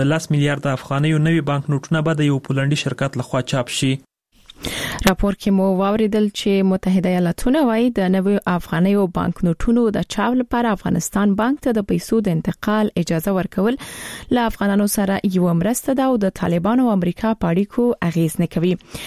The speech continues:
Speaker 2: د امریکا د بهرنیو چارو وزارت ویلي دی چې له افغانستان سره د طالبانو له واک ته رسیدو وروسته هر ډول بانکي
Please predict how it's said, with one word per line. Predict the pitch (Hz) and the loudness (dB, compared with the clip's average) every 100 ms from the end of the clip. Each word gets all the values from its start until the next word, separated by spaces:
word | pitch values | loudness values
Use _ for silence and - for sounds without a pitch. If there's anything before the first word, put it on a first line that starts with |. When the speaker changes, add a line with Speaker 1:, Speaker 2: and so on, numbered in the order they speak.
| - - | -12 0
Speaker 2:
د | |
امریکا | 214 220 - 226 | 2 2 0 0
د | |
بهرنیو | 208 220 202 214 226 | 2 2 2 4 2
چارو | 208 220 208 | 0 0 2
وزارت | 196 180 180 226 247 | 2 0 -2 0 0
ویلي | 254 254 | 2 2
دی | 247 | 2
چې | 240 240 | 2 2
له | 220 196 | 2 2
افغانستان | 170 - 165 170 214 269 | 0 0 -2 0 0 0
سره | - 277 | 0 0
د | 247 208 | 0 -2
طالبانو | - 180 180 180 247 269 254 240 | 0 0 0 0 2 2 2 2
له | 202 185 185 | 2 0 0
واک | 202 233 - | -2 -2 -2
ته | 202 | -2
رسیدو | 180 - 175 226 | -2 -2 0 2
وروسته | 214 277 - 277 - - - - | 2 0 0 -4 -6 -14 -14 -2
هر | 285 269 | 0 2
ډول | 233 226 226 | 2 2 2
بانکي | 185 175 175 - 247 | 0 -2 -2 0 0